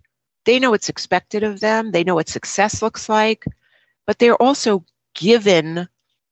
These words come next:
the freedom to do certain tasks the way they are cognitively hardwired to do them.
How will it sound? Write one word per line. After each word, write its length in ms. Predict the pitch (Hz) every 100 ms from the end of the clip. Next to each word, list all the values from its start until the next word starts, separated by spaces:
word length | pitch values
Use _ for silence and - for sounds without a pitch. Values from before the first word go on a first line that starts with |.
| _ -
the 80 |
freedom 560 | 170 - 202 247 156 151
to 140 | - 165
do 440 | - 156 185 202
certain 480 | - - 175 - 185
tasks 600 | - 160 104 - - - _
the 80 | 127
way 240 | 113 123
they 220 | 135 135 131
are 140 | 135
cognitively 640 | - 139 123 131 123 127 127
hardwired 600 | 123 123 117 117 135 135
to 140 | 156
do 220 | - 196
them. 300 | 233 127 71